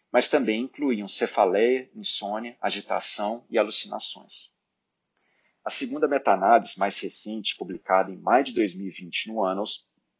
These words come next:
teve um escopo mais amplo e buscou ensaios clínicos que compararam várias drogas com placebo na doença de Alzheimer. Vamos aos resultados. Quando analisados em conjunto,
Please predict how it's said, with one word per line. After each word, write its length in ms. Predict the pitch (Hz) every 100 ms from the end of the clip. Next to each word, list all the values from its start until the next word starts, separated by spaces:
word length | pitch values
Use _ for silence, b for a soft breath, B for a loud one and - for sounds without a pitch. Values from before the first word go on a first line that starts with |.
| _
teve 240 | 135 139 156
um 40 |
escopo 440 | 131 - 113 104 101
mais 300 | 113 104 90
amplo 300 | 92 - - _ _ _
e 100 | 139
buscou 440 | 147 160 - 131 135
ensaios 420 | - 123 117 -
clínicos 360 | - 107 110 -
que 120 | _
compararam 640 | 127 120 113 101 107 104
várias 360 | 87 120 160 120
drogas 420 | 107 107 120 120
com 140 | - 113
placebo 680 | 131 127 - 104 101 113 104
na 120 | 110
doença 360 | 107 101 95 101
de 80 |
Alzheimer. 400 | 127 123 78 69 _ _ _ _ _ _ _ _ _ _
Vamos 220 | 104 107
aos 160 | 113 -
resultados. 720 | 110 127 - 80 - - - _ _ _ _ _ _ _
Quando 200 | - 160
analisados 580 | 170 160 117 110 101 98
em 80 | 110
conjunto, 600 | - 101 85 101 120